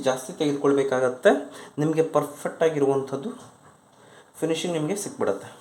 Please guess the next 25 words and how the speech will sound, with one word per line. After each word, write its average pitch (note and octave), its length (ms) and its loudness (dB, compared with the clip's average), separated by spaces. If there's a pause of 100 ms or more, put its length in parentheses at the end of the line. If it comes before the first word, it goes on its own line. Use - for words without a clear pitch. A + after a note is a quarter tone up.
(800)
ಈ F3 80 8
ರೀತಿ F#3 180 4
ಇಟ್ಕೊಳ್ಬೇಕು. E3 480 6 (540)
ಓಕೆನಾ? D3 260 4 (100)
ನೋಡಿ, E3 160 6 (1000)
ಇನ್ನೊಂದು D3 220 0
ಸರಿ C#3+ 160 4
ನೋಡ್ಕೊಳ್ಳಿ. C3 320 2 (520)
ಯಾಕೆ D3 220 4
ಅಂತಂದರೆ E3 320 4 (640)
ಮಾರ್ಕ್ E3 300 8
ಅನ್ನೋದು D#3+ 200 8 (200)
ಒಳಗಡೆ C#3+ 320 8
ಬೀಳುತ್ತಾ C3 320 4
ಇದೆ. C#3+ 100 4 (160)
So - 120 -2
ಹಾಗಾಗಿ C#3+ 300 8
ನಿಮಗೆ C#3+ 180 4 (120)
ಕಾಣಲ್ಲ. C#3+ 360 8 (560)
So - 120 2
ಅದಕ್ಕೋಸ್ಕರ D#3+ 500 4
ನಿಮಗೆ D#3 220 4
ನಾನು F3 160 6 (760)
ಇನ್ನೊಂದು D3+ 220 2
ಸರಿ E3+ 140 6